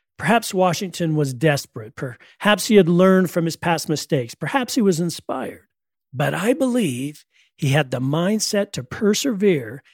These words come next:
especially when things got tough. He knew he, they, were not entitled to freedom. They had to earn it.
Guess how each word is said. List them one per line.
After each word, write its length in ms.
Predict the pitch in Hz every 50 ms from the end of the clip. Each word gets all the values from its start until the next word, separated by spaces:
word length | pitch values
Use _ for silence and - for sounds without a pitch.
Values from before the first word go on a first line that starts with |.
| _ _ _
especially 920 | - 170 127 - - - - - - 277 269 254 - - - 185 156 143 135
when 260 | 131 139 139 139 139
things 340 | - - 165 151 139 135 123
got 280 | - - 123 - - -
tough. 420 | - - - - - - _ _ _ _ _ _ _ _ _ _ _ _ _
He 220 | _ - - 202
knew 260 | 202 208 220 214 196 165
he, 440 | - - 202 208 185 151 123 117
they, 540 | 113 131 165 196 185 165 135 113 95 98 - _ -
were 160 | 151 151 143
not 240 | 156 180 190 220 254
entitled 880 | 277 254 - - - 240 220 214 214 165 139 127 113 110 113 117 - _ _ _ _ _ _ _
to 80 | - 147
freedom. 560 | - - 208 196 175 156 123 95 - 156 _ _ _ _ _ _ _ _ _ _ _ _ _
They 80 | - 160
had 160 | - 247 247
to 80 | 233 254
earn 240 | 254 247 240 202 143
it. 240 | - - _ _